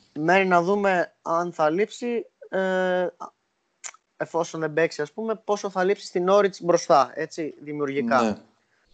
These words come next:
Speaker 1: Εφόσον έχει τόσο μεγάλο ποσοστό συμμετοχή στα γκολ. Επίσης, πολύ καλά έπαιξε και ο Κρούλ, ο οποίος είχε πολύ κέρυες επεμβάσεις.
Speaker 2: Σίγουρα, ειδικά στο φινάλε, που πίεσε η City για την ισοφάριση,
Speaker 1: Μμμ.
Speaker 2: μείωσε,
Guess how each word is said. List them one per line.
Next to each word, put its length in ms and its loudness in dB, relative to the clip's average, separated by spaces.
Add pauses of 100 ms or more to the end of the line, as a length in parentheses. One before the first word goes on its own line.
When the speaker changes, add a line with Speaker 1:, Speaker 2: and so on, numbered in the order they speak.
Speaker 1:
Εφόσον 380 -4
έχει 120 0
τόσο 200 -6
μεγάλο 280 4
ποσοστό 540 -8 (600)
συμμετοχή 480 -4
στα 220 -2
γκολ. 320 0 (340)
Επίσης, 460 -2
πολύ 200 2
καλά 240 6
έπαιξε 320 -2
και 120 -8
ο 60 -4
Κρούλ, 340 -6
ο 60 -2
οποίος 480 -8
είχε 220 -10
πολύ 420 -8
κέρυες 500 -8
επεμβάσεις. 720 -2 (480)
Speaker 2:
Σίγουρα, 420 6
ειδικά 260 2
στο 100 -8
φινάλε, 680 -4
που 200 -12
πίεσε 380 -6
η 80 -12 (100)
City 260 -12
για 160 -8
την 120 -18
ισοφάριση, 680 -6
Speaker 1:
Μμμ. 80 -12
Speaker 2:
μείωσε, 720 -8